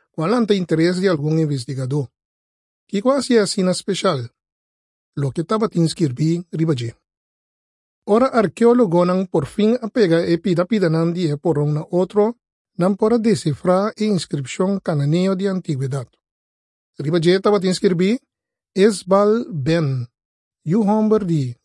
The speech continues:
Beda. Esa que te promete viaco arqueólogo nan aja el nombre e ribo inscripción antiguo. De hecho, Bible te menciona un otro Esbal, quien estaba ta un día yu hombre nan de Rey Saul.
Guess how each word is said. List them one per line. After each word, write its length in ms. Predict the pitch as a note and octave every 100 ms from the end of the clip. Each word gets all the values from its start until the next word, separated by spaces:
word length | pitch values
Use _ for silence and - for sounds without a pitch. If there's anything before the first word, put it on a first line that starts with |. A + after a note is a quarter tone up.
| _
Beda. 400 | D#3 E3 C3+ G#2+ _ _ _ _ _ _ _ _ _
Esa 280 | F3 D#3+ B3
que 100 | G#3
te 100 | G3+
promete 380 | - E3+ D#3 G3
viaco 580 | G3 A3 A3+ A#3+ A#3+ G3+
arqueólogo 640 | D#3 - G3+ A3+ E3 D#3+
nan 200 | E3 F3+
aja 300 | G3 G#3+ A#3+
el 160 | F3+ D#3
nombre 360 | E3 F3 F#3 G3
e 180 | F3 D#3+
ribo 260 | E3+ F#3+
inscripción 800 | G#3 G3+ - D#3 D3 - E3+ E3+ G3
antiguo. 580 | D#3 - F3 D3+ C3+ - _ _ _ _ _ _ _ _ _ _ -
De 160 | E3+
hecho, 400 | G3+ G#3 A#3+ B3+ - -
Bible 320 | E3+ G3+ A3
te 80 | F#3
menciona 560 | F#3 E3 D3+ D#3 E3 -
un 140 | G3
otro 340 | G#3+ G#3+ A#3+ A3+
Esbal, 580 | F3 D#3 C#3+ E3+ F#3+ A#3 _ _ _
quien 200 | - F3+
estaba 260 | G#3+ F#3 E3+
ta 160 | D#3 E3+
un 180 | G3 A3
día 160 | G3
yu 180 | D#3 E3
hombre 360 | D3+ F3+ G#3 F3+
nan 180 | C#3+ D#3
de 120 | D3+
Rey 160 | C#3 C#3
Saul. 360 | F#3 D#3 B2+